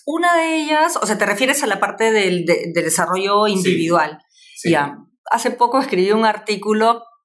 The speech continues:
Speaker 1: que se llamaba Eres un helicopter boss. No sé si has escuchado el término helicopter parent, ¿no? Que se
Speaker 2: Ah.
Speaker 1: refiere a los papás sobreprotectores que crían a los hijos en una burbuja, que les resuelven la vida y todo.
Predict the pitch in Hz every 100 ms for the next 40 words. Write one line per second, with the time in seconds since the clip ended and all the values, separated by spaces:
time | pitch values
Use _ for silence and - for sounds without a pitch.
0 | _ - 170 175 170 180 190 196 196 208
1 | 214 220 220 220 214 220 220 214 180 180
2 | 180 202 202 208 202 185 180 156 - -
3 | 190 196 214 208 214 202 170 196 196 202
4 | 202 220 214 214 202 214 208 214 - 202
5 | 170 160 156 180 196 190 185 175 180 175
6 | 220 226 254 - - - _ _ 190 180
7 | 180 180 180 208 226 403 - - - _
8 | _ - - 233 202 208 202 202 202 196
9 | 247 254 262 254 254 262 262 202 185 214
10 | 214 233 233 196 190 - 220 208 233 226
11 | 202 214 196 190 190 196 226 220 - 202
12 | 196 196 202 190 185 220 220 214 220 208
13 | 196 190 196 220 220 220 202 196 190 190
14 | 220 220 240